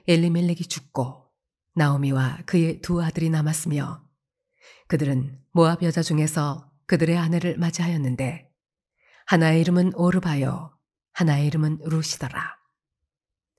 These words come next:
그들이 거기에 거주한 지 십 년쯤에 말론과 기럐 두 사람이 다 죽고,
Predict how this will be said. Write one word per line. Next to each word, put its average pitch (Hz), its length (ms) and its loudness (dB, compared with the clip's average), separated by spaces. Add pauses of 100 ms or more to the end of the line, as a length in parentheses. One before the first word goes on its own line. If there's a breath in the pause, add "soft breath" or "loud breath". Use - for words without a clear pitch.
(840)
그들이 156 380 4
거기에 151 500 0
거주한 143 480 -2
지 135 400 -4
십 175 220 0
년쯤에 156 640 -2 (500 soft breath)
말론과 165 720 4
기럐 139 560 -4 (140)
두 160 120 4
사람이 156 460 -2
다 170 240 -2
죽고, - 680 -8